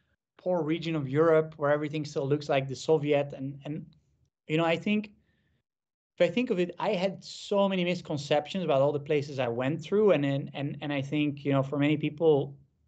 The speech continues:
you know, realize that and, and just explore all those areas and, and, and don't be afraid to go there, because you can have fantastic adventures and, and, and build incredible businesses in these areas that might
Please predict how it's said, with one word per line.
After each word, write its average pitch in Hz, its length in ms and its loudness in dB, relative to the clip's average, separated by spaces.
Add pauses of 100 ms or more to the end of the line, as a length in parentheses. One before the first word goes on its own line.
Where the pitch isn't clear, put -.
(640)
you 156 140 2
know, 139 100 2
realize 156 520 2
that 135 260 -4
and, 131 180 -6
and 143 220 -4
just 139 160 -6
explore 170 520 4
all 135 120 4
those 127 200 0
areas 131 460 0
and, 131 240 -12
and, 135 320 -4
and 135 160 0
don't 147 180 4
be 170 120 2
afraid 139 260 0
to 120 80 -6
go 131 240 4
there, 127 160 4
because 120 360 -6 (760)
you 139 100 -4
can 160 80 4
have 160 180 0 (640)
fantastic 165 420 -2
adventures 151 640 -2
and, 139 120 -2
and, 139 400 -6
and 143 160 -2
build 143 380 2
incredible 151 400 4
businesses 151 500 0
in 135 120 4
these 139 180 4
areas 151 400 4
that 131 120 -10
might 139 540 -2